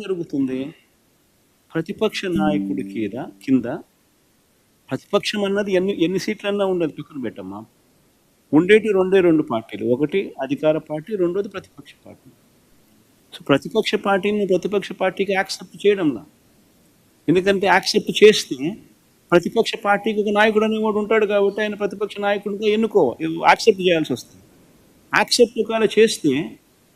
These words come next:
నువ్వు చంద్రబాబు నాయుడు గారికి ఎంత మైక్ టైమ్ ఇస్తావో, అపోజిషన్ పార్టీ లీడర్కి కూడా అంతే మైక్, మైక్ టైమ్ ఇవ్వాల్సి వస్తుంది. అది ఇవ్వడం నీకు ఇష్టంలా, కాబట్టి నువ్వు యాక్సెప్ట్ చేయడంలా.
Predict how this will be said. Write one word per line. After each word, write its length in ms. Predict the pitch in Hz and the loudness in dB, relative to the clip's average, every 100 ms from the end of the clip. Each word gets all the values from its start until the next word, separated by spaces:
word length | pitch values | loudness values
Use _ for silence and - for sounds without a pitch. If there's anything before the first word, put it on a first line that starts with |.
| _ _ - | _ _ 2
నువ్వు 280 | 196 233 233 208 220 311 _ _ _ _ - | 4 6 8 6 4 -4 _ _ _ _ -4
చంద్రబాబు 440 | - 214 226 233 220 | 2 6 8 6 6
నాయుడు 200 | 220 208 208 | 4 6 4
గారికి 220 | 196 196 | 4 4
ఎంత 140 | 190 190 185 | 2 2 2
మైక్ 180 | 190 190 | 2 2
టైమ్ 180 | 208 202 185 | 0 2 0
ఇస్తావో, 340 | - 175 165 151 - _ _ _ _ _ _ _ _ _ _ _ - | 0 0 2 0 -6 _ _ _ _ _ _ _ _ _ _ _ -2
అపోజిషన్ 500 | 185 226 226 - 214 196 | 2 6 4 4 -2 2
పార్టీ 180 | 190 185 | 2 4
లీడర్కి 380 | 185 180 170 165 | 4 4 2 0
కూడా 100 | 196 180 | 2 2
అంతే 180 | 180 202 175 | 4 4 4
మైక్, 180 | 175 - - 160 | 2 -2 -10 -6
మైక్ 180 | 160 - | -6 -2
టైమ్ 140 | 165 151 | -2 0
ఇవ్వాల్సి 280 | 135 131 - | -2 -6 -10
వస్తుంది. 360 | 107 _ 101 107 _ _ _ _ - _ _ _ - | -20 _ -20 -20 _ _ _ _ -20 _ _ _ 0
అది 120 | 170 185 | 6 8
ఇవ్వడం 260 | 202 226 226 | 8 6 4
నీకు 140 | 214 185 | 2 0
ఇష్టంలా, 380 | - 160 135 95 - _ _ _ _ _ _ _ _ | 0 2 2 2 -10 _ _ _ _ _ _ _ _
కాబట్టి 320 | - 196 202 226 | 0 0 2 2
నువ్వు 140 | 220 220 | 2 0
యాక్సెప్ట్ 360 | - - 180 160 | 0 -8 -2 0
చేయడంలా. 380 | 139 120 104 | 0 -2 -8